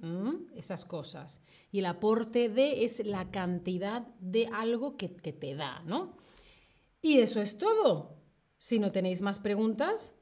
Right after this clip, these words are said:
me voy con mis plátanos y mis frutitas, ¿sí? Cuidaos mucho, tomad fruta y nada, nos vemos en el próximo stream.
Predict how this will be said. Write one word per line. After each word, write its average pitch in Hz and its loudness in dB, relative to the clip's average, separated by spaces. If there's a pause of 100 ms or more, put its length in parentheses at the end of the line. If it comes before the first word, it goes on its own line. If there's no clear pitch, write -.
(160)
me 202 0
voy 208 2
con 247 0
mis 208 -2
plátanos 285 0
y 302 2
mis 233 2
frutitas, 226 0 (180)
¿sí? 269 -4
Cuidaos 226 2
mucho, 220 2
tomad 226 0
fruta 247 2 (500)
y 220 4 (580)
nada, 247 0 (300)
nos 240 -4
vemos 254 2
en 247 2
el 240 0
próximo 247 2
stream. 311 0